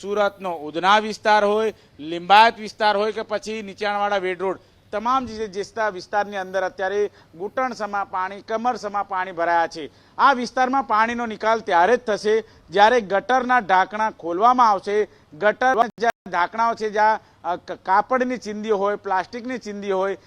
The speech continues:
જ્યાં ભરાઈ ચૂકેલી હોય, એ વિસ્તારની અંદર આ પ્રમાણે, અ, જોવું અગત્યનું બની રહે છે. પરંતુ આ રીતે નાવડી સ્વરૂપ ધારણ થયું હોય, જે રીતના રોડ રસ્તા છે, હાઈવે છે,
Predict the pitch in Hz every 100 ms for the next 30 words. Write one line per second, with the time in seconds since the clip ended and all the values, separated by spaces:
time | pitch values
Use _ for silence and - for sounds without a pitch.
0 | _ - 202 208 147 170 220 262 226 208
1 | 214 214 190 196 202 185 _ _ 214 302
2 | 285 233 - 233 247 247 214 208 214 196
3 | - - 202 226 214 208 208 208 214 -
4 | _ 165 170 190 233 220 190 202 208 202
5 | 196 196 196 190 202 202 214 220 240 233
6 | _ _ - 233 277 247 233 220 160 -
7 | _ 156 196 240 269 302 302 - 226 240
8 | 226 202 196 208 196 190 151 _ _ 165
9 | 247 254 254 254 202 233 240 226 - 220
10 | 214 220 214 151 165 190 240 233 190